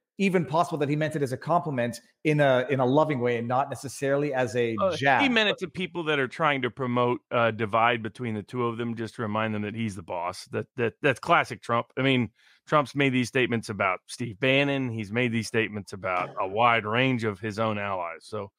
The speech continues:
Speaker 2: that's not a major surprise. I, I don't think anything will come of it beyond, uh, uh,
Speaker 1: No.
Speaker 2: beyond that.
Speaker 1: I, I just, I, I was surprised to see not just left-wing blue check marks on Twitter freaking out, but, like, right-wing people,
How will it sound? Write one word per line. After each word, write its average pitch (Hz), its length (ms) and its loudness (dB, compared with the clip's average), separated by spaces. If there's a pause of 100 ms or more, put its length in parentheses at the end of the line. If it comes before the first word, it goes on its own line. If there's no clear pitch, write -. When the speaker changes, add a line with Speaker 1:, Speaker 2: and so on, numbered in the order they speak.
(340)
Speaker 2:
that's 139 240 0
not 127 180 4
a 113 40 2
major 110 300 0
surprise. 104 520 -2
I, 135 220 2
I 147 60 4
don't 143 140 2
think 127 160 -2
anything 120 300 -2
will 104 120 -6
come 117 200 -4
of 104 100 -2
it 107 200 -4
beyond, 104 480 -6
uh, - 20 -6
uh, 92 240 -6 (800)
Speaker 1:
No. 110 160 -2
Speaker 2:
beyond 95 360 -6
that. 82 400 -6
Speaker 1:
I, 165 200 4
I 175 40 4
just, 170 280 -4 (360)
I, 165 160 2
I 202 120 6
was 220 100 0
surprised 165 460 0
to 131 60 -8
see 123 360 -4
not 175 240 4
just 131 280 0 (380)
left-wing 131 840 2
blue 113 180 0
check 113 280 -2
marks 110 200 -2
on 107 180 -4
Twitter 110 280 -2
freaking 113 320 -4
out, 107 80 0
but, 143 120 0
like, 170 180 0
right-wing 175 440 2
people, 127 440 -2